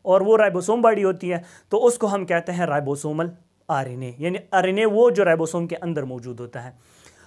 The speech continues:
अब कुछ इस तरह होता है कि एक तो आपके साथ हो गया है मैसेज कैरी करने वाला, एक जो आपके साथ हो गया कि राइबोसोम में अटैच होता है। अब इस मैसेज के प्रोटीन बनाने के लिए कुछ ऐसे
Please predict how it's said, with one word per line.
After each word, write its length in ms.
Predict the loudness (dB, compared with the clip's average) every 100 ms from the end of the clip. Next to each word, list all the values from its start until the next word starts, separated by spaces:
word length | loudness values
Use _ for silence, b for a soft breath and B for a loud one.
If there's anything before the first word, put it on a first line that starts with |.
| b
अब 180 | 2 4
कुछ 300 | 2 0 -4
इस 120 | 0
तरह 140 | 4 6
होता 200 | 6 2
है 140 | 2
कि 120 | 0 -4
एक 220 | -6 -2
तो 60 | 4
आपके 240 | 4 4
साथ 200 | 0 2
हो 160 | 2 2
गया 160 | 4 4
है 120 | 2
मैसेज 320 | 0 -2 -2
कैरी 240 | 0 0
करने 260 | 2 0 4
वाला, 340 | 4 4 0 b b b
एक 140 | 0 4
जो 100 | 4
आपके 200 | 4 2
साथ 220 | 2 2
हो 120 | 2
गया 120 | 2
कि 140 | 2 4
राइबोसोम 400 | 4 2 -2 0
में 120 | 0
अटैच 260 | 0 -2
होता 220 | -4 -4 -6
है। 200 | -6 -10 b b 2
अब 140 | 2
इस 140 | 2
मैसेज 320 | 2 2 0 0
के 180 | 2
प्रोटीन 420 | 2 2 0 0 2
बनाने 380 | 4 4 2
के 140 | 0 0
लिए 200 | 2 2
कुछ 220 | 0 -4
ऐसे 480 | -4 0 0 0